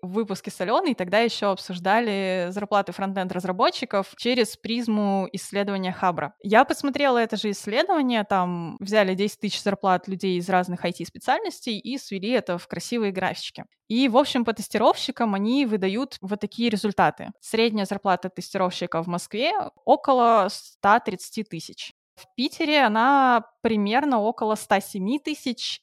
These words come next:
и где-то около семидесяти тысяч в регионах.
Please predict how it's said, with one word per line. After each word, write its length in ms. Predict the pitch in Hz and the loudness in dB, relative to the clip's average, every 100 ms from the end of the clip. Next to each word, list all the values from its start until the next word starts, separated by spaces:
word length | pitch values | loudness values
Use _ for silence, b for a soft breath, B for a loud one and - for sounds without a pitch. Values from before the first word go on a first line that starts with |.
| - | -6
и 500 | 214 247 254 254 - | -2 0 0 -2 -4
где-то 480 | 202 196 226 220 202 | -8 -2 0 2 0
около 420 | - 202 196 180 | -2 -4 -2 -4
семидесяти 600 | 180 190 214 311 294 - | -4 -2 -2 -2 -2 -4
тысяч 360 | 226 240 214 185 | -6 -4 -6 -6
в 40 | |
регионах. 600 | 196 196 170 156 - - | -6 -2 -2 -2 -10 -18